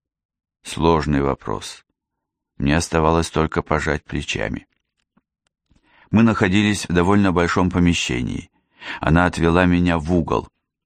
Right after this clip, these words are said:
Из стены выехало нечто вроде кровати и полочка с какими-то предметами, наверное, медицинским оборудованием. Женщина в желтом велела мне лечь. Остальные, то ли солдаты, то ли авиаторы,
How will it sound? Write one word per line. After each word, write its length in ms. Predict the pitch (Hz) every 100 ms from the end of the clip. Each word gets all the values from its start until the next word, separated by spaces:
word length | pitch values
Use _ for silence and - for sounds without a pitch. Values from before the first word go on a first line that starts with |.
| _ _ _ -
Из 160 | 95
стены 520 | - - - 95 113
выехало 560 | 98 98 95 87 87 82
нечто 480 | 87 92 - - 80
вроде 340 | 78 85 82
кровати 640 | - 76 73 104 104 - - _ _ _ _
и 140 | - 98
полочка 720 | - 110 113 82 76 - 62
с 80 | -
какими-то 540 | 69 - 76 71 69
предметами, 800 | - 76 80 71 62 - 60 - _ _ _ _ -
наверное, 540 | 69 73 80 78 80 78
медицинским 680 | 80 82 82 82 - 80 78
оборудованием. 840 | 78 87 73 60 50 50 50 - _ _ _ _ _ - -
Женщина 520 | 80 95 92 87 85
в 60 | 80
желтом 440 | 101 101 90 80
велела 380 | 76 78 90 87
мне 260 | 80 80
лечь. 460 | 80 71 62 - - _ _ _ _ _ -
Остальные, 800 | 76 - 117 82 95 107 82
то 200 | 67 85
ли 140 | 80 73
солдаты, 640 | - 67 67 80 85 80
то 180 | - 78
ли 120 | 73
авиаторы, 720 | 69 62 65 69 - 65 65